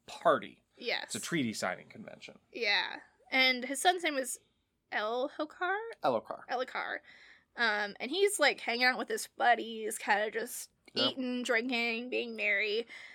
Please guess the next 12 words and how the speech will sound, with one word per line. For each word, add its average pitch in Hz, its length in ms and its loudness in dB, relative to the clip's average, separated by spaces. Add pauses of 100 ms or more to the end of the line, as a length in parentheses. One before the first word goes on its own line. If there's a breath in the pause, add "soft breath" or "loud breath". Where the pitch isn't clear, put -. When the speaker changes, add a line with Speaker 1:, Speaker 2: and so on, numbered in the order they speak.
(220 loud breath)
Speaker 2:
Um, 233 640 6 (680 soft breath)
he 285 180 -2
mentioned 311 760 4
the 269 80 8
white 240 360 6
clothes, 240 520 0
like, 233 200 2 (120)
three 226 440 -6
times. 180 680 0
Speaker 1:
Yep. - 240 2
Speaker 2:
Like, 226 320 2
being 226 340 0